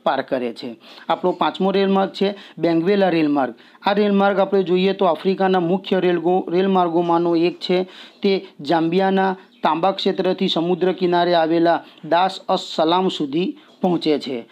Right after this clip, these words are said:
અને આપણો છઠ્ઠો અને છેલ્લો રેલમાર્ગ છે બોટ્સવાના રેલમાર્ગ. આ રેલમાર્ગ બોટ્સવાના અને ઝિમ્બાબ્વે થઈને ભૂમિ વેસ્ટિક મધ્ય આફ્રિકાના દેશોને દક્ષિણ આફ્રિકા સાથે જોડે છે.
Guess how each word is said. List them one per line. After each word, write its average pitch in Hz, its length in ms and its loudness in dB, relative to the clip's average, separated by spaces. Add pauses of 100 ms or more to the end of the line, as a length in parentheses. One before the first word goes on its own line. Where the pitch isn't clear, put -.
(140)
અને 160 120 0
આપણો 160 240 -2
છઠ્ઠો 165 400 -4
અને 185 200 2
છેલ્લો 202 460 2
રેલમાર્ગ 180 420 2
છે 185 180 -2 (720)
બોટ્સવાના 180 600 2
રેલમાર્ગ. 151 480 2 (300)
આ 190 100 2
રેલમાર્ગ 196 460 2
બોટ્સવાના 190 760 0 (240)
અને 175 180 0
ઝિમ્બાબ્વે 165 540 0
થઈને 175 500 0 (220)
ભૂમિ 185 360 2
વેસ્ટિક 196 540 0 (220)
મધ્ય 180 340 0
આફ્રિકાના 180 520 0
દેશોને 170 460 0
દક્ષિણ 160 400 -2
આફ્રિકા 156 360 -4
સાથે 139 340 -6
જોડે 123 300 -8
છે. - 220 -18